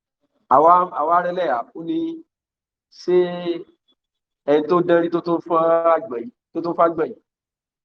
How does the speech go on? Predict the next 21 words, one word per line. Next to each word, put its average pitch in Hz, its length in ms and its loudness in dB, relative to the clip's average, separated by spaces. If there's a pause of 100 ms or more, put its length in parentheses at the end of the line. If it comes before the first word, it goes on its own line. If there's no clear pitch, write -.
(180)
Ṣé - 60 -2
òun 190 140 4
náà 180 120 4
láàfún 156 380 0
níyà, 151 300 -6
tó 170 100 -10
ń 170 320 -2
fẹ́, - 0 -
fẹ́, 160 380 -2 (100)
fẹ́ 170 160 -4
máa 160 180 2
pè 139 100 -8
mí 143 120 -6
fún 170 180 -10
rè? 147 140 -6 (680)
Ó 330 120 4
dán 180 200 2
rí, 180 100 -4
ó 180 100 -4
tó 180 140 -8
fún." 180 580 0